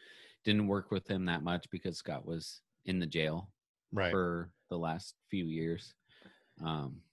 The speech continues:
Speaker 1: but he did know this guy. He said he did not know the, the deputy that was injured. Um,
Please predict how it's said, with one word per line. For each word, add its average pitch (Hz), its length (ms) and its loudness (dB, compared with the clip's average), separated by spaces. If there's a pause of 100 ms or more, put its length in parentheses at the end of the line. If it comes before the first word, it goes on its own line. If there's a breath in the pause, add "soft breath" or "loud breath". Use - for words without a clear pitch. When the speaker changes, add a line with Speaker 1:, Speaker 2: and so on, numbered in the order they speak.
(260)
Speaker 1:
but 90 120 4
he 92 120 4
did 85 240 2
know 82 160 -2
this 80 200 -8
guy. 78 360 -6 (120)
He 95 120 -2
said 101 220 0
he 101 100 0
did 95 240 0
not 101 320 4
know 104 420 4
the, 90 540 2 (180)
the 85 560 0
deputy 92 500 0
that 85 200 -2
was 82 140 -4
injured. 131 440 2 (840)
Um, 78 540 0